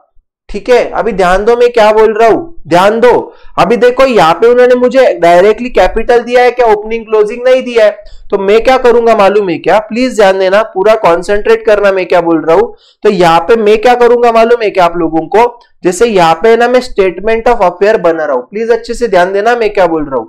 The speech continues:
यहाँ पे मैं क्या बना रहा हूं बताओ जल्दी से मुझे, statement of affair बना रहा हूं, ठीक है। तो यहाँ पे statement of affair में क्या कर रहा हूँ, यहाँ पे opening भी बनाऊंगा और closing भी बनाऊंगा। Please एक question ध्यान दो, आपको समझ जाएगा करना क्या है, ठीक है।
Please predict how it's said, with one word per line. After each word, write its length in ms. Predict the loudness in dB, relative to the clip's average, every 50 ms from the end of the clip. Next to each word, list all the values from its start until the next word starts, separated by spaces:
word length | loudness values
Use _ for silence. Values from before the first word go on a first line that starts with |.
| _ _ _ _ _ _ -4
यहाँ 200 | 0 0 0 2
पे 140 | 0 0 0
मैं 180 | 0 0 0 0
क्या 160 | 2 2 2
बना 260 | 2 2 2 2 2
रहा 120 | 2 2 2
हूं 80 | 2
बताओ 280 | 2 2 2 2 2 2
जल्दी 260 | 2 2 0 -2 -6
से 140 | -10 -12 -6
मुझे, 400 | -6 -2 0 0 0 0 -2 -4 -10 _ _ -12 -10
statement 680 | -2 0 2 2 2 0 -2 -2 -2 -2 -2 -2 -2 -2
of 100 | 0 0 -2
affair 320 | -2 0 0 0 0 0
बना 240 | 0 -2 -4 -4 -4
रहा 100 | -4 -4
हूं, 60 | -4
ठीक 220 | -6 -10 -6 -4 -2
है। 260 | -2 -4 -6 -12 _ _ _ _ _ _ -4
तो 40 | 0
यहाँ 160 | 2 2 2
पे 160 | 2 0 -2
statement 580 | -2 -2 -4 -6 -6 -4 -6 -6 -6 -4 -2 -2
of 140 | 0 0 -2
affair 300 | -2 -2 -2 -2 -2 -2
में 180 | -2 -4 -2
क्या 120 | -2 -2 -2
कर 200 | -2 -2 -2 0
रहा 100 | 0 0
हूँ, 240 | 0 -2 -4 -8 -10
यहाँ 200 | -4 0 0 0
पे 140 | 0 0 -2
opening 480 | -4 -2 -4 -4 -6 -6 -6 -6 -6 -4
भी 100 | -4 -2
बनाऊंगा 460 | -2 -2 0 0 -2 -2 0 0 0
और 80 | 0 0
closing 500 | -2 0 0 2 2 0 -2 -8 -16 -16
भी 80 | -6
बनाऊंगा। 380 | -4 -2 0 0 0 0 -2 -4
Please 320 | -4 -6 -8 -6 -2 -2
एक 80 | -2 0
question 420 | 0 -4 -4 -4 -6 -8 -8 -4
ध्यान 240 | -2 -2 -2 -2 0
दो, 80 | 0 0
आपको 240 | 0 0 -2 -4
समझ 300 | -4 -4 -4 -4 -4 -4 -2
जाएगा 300 | -2 -2 -2 -2 -2 -2
करना 340 | -2 -2 -2 -2 -2 -4 -4
क्या 160 | -4 -4 -6
है, 60 | -6
ठीक 220 | -6 -8 -6 -4 -4
है। 220 | -4 -4 -6 -10